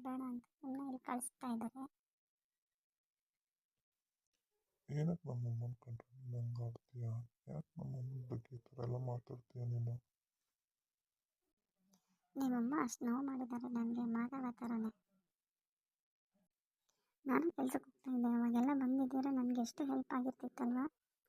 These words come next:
Speaker 1: ಅವಾಗೆಲ್ಲ ನನ್ಗೆ ಸಿಟಿ ಅಂದ್ರೆ ಆಗೋದಿಲ್ಲ, ನಾನು ಹಳ್ಳಿಲೇ ಇರ್ತೀನಿ ಅಂತ ಅಂದ್ರು ತಾನೇ? ನಾನು ಎಷ್ಟ್ ಸಲ ಕರೆದೆ ಅವ್ರನ್ನ?
Speaker 2: ಅಮ್ಮನ್ಗೆ ಅವಾಗ ಸಿಟಿ ವೆದರ್ ಅಂದ್ರೆ ಆಗ್ತಾ ಇರ್ಲಿಲ್ಲ, ಇಲ್ಲಿ ಬಂದ್ರೆ ಹುಷಾರ್ ತಪ್ತಾ ಇದ್ರು,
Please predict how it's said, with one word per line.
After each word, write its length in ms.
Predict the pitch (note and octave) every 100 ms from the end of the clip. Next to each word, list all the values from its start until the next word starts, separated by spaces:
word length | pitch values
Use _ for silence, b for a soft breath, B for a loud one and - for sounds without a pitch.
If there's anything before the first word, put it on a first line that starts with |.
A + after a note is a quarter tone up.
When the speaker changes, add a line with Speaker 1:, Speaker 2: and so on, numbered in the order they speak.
| _ _ _ _ _ _ _ _ -
Speaker 1:
ಅವಾಗೆಲ್ಲ 400 | A#3+ C#4 C#4+ C#4+ C#4
ನನ್ಗೆ 220 | B3+ C4+ -
ಸಿಟಿ 220 | C#4 D4 C#4+
ಅಂದ್ರೆ 180 | C#4 C#4
ಆಗೋದಿಲ್ಲ, 380 | B3 C4+ C4+ B3 C4+
ನಾನು 120 | C4 A#3
ಹಳ್ಳಿಲೇ 260 | B3+ D4+ C#4+
ಇರ್ತೀನಿ 280 | - C4+ C4+
ಅಂತ 120 | C4 - C4+
ಅಂದ್ರು 200 | B3+ C#4 C4
ತಾನೇ? 240 | C#4 C4+ - _ _ _ _ _ _ _ _ _ _ -
ನಾನು 180 | B3+ A#3+
ಎಷ್ಟ್ 140 | A#3 -
ಸಲ 160 | D#4 E4
ಕರೆದೆ 260 | C#4 A#3+ C4+
ಅವ್ರನ್ನ? 260 | B3 A3+ A3+ - _ _ _ _ _ _ _ _ _ _ _ _ _ _ _ _ _ _ _
Speaker 2:
ಅಮ್ಮನ್ಗೆ 480 | C3 B2 C#3 D3+ D#3 C#3+
ಅವಾಗ 240 | B2 B2 C3
ಸಿಟಿ 280 | - B2+ - C#3+
ವೆದರ್ 280 | C3 B2+ B2
ಅಂದ್ರೆ 200 | A#2+ B2 C#3+ B2
ಆಗ್ತಾ 280 | C3+ - C3+
ಇರ್ಲಿಲ್ಲ, 260 | B2+ B2 A#2+
ಇಲ್ಲಿ 140 | A#2 A#2+
ಬಂದ್ರೆ 280 | B2 B2+ E3 C3+
ಹುಷಾರ್ 320 | - D#3 - -
ತಪ್ತಾ 320 | - _ B2+ A#2
ಇದ್ರು, 200 | A#2